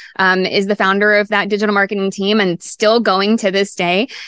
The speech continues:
And now he's simply brought me on as part of the inner circle, um, for his digital marketing team. There's inner circle members where there's, like, entrepreneurs, speakers, authors, coaches, and that sort of thing. And I'm their social media coach for that inner circle. So I get to pour into people more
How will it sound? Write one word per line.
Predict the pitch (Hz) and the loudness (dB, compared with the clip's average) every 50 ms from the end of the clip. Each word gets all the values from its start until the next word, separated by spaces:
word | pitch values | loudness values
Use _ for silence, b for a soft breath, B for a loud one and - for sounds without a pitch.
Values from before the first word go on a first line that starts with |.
| B B | B B
And | - 220 214 | 0 2 2
now | 220 226 233 240 | 2 2 2 2
he's | 240 233 220 214 202 202 196 - - - | 2 2 2 2 2 2 0 -2 -4 -4
simply | 196 - 208 202 214 196 | -2 -2 0 0 0 0
brought | 185 208 196 - | 2 0 0 0
me | - 202 196 | 0 -2 0
on | - 190 190 190 190 | 2 2 2 2 0
as | - 170 190 190 185 | 0 0 0 -2 -2
part | - - 208 190 196 - | -4 -2 0 0 0 0
of | - 185 185 175 | -2 -4 -4 -4
the | 170 180 175 165 | -4 -6 -4 -2
inner | - 175 165 143 | -2 -2 -2 -2
circle, | 156 - - 262 262 - - 196 180 180 185 226 B B B B B | -2 -2 -2 -2 -2 0 0 2 2 4 2 0 B B B B B
um, | - 175 175 175 180 | -2 0 0 -2 0
for | - 214 196 | 0 0 0
his | 202 190 180 | 0 0 -2
digital | 170 - 190 175 185 | -2 -2 -2 0 0
marketing | 185 185 180 175 175 - 190 180 180 175 | 0 0 0 0 -2 -2 -2 -2 -2 -2
team. | - 190 185 175 170 | -2 -2 -2 0 0
There's | 180 180 170 - | 0 0 -2 -2
inner | 190 185 185 | 0 0 0
circle | 175 - 202 190 196 | 0 -2 -2 0 0
members | 185 185 185 180 175 180 175 175 175 - | 0 0 0 0 0 0 0 0 -2 -2
where | 190 180 175 175 | -2 0 0 0
there's, | 170 175 175 170 165 - | 0 0 -2 -2 -2 -2
like, | 175 170 170 - | -2 -2 -2 -2
entrepreneurs, | - 190 196 - 190 196 185 180 175 175 170 | -2 -2 -2 -2 -2 -2 0 0 0 0 -2
speakers, | - - 180 - 175 175 165 | -2 -4 -4 -2 -2 -2 0
authors, | 175 160 165 - 175 170 170 - | 0 0 0 0 -2 -4 -4 -2
coaches, | - 180 175 - 180 170 165 156 | -2 -4 -2 -2 -2 -2 -2 -2
and | 180 175 | -2 -2
that | 180 180 - | -2 -2 -2
sort | - 190 180 | -2 -2 -2
of | 175 160 | -2 -2
thing. | - 175 170 165 B B B B B | -4 -4 -4 -4 B B B B B
And | - 208 | -2 0
I'm | 202 196 214 214 - | 0 0 0 -2 -2
their | 196 180 185 220 208 | -2 -2 0 0 0
social | 196 - 214 208 190 - 190 | 0 0 -2 -2 0 0 0
media | 180 175 175 175 175 170 170 | 0 2 2 2 2 0 0
coach | - - 202 170 156 - - | -2 -2 -2 -2 -2 -2 -6
for | - - 185 175 | -6 -4 -2 0
that | 170 165 - | 0 0 0
inner | - 170 175 170 | -2 -4 -4 -4
circle. | 160 - 170 143 - - - - | -4 -4 -6 -6 -4 -4 -4 -4
So | 175 - - 208 175 170 170 | -2 0 0 2 2 2 2
I | - 170 190 196 | 2 2 2 2
get | 185 190 185 - - | 2 0 0 -2 -2
to | - - 190 | -2 -4 -4
pour | 175 - - 208 202 185 | -2 0 0 2 2 2
into | - 196 196 185 190 | 2 0 -2 -4 -6
people | - 196 190 175 - 180 180 175 | -4 -4 -4 -2 0 2 2 2
more | 175 180 180 180 180 175 175 170 170 | 2 0 0 2 2 2 2 2 0